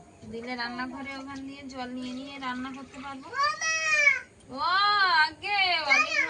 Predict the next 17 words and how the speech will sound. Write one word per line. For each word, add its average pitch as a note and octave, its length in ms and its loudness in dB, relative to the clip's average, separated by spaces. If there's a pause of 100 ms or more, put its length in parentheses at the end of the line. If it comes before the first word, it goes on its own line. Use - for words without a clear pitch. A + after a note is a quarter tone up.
মানে, D4+ 180 -12 (120)
খেলা C4+ 320 -12
করছে। A3+ 400 -12 (3750)
আর B3 140 -6
এই C4+ 180 -8
দুপুরবেলা C#4 500 -10 (120)
খেয়ে C4 320 -8
উঠে C#4 340 -14
একটু C#4+ 200 -20 (1000)
ফোনের C4 360 -8
কাজ B3 260 -4
করছিলাম, C4+ 540 -10 (100)
ভিডিওর B3+ 460 -8
কাজ B3 220 -6
আমাদের B3 360 -8
যেটা C4 200 -10
প্রতিনিয়ত B3+ 540 -10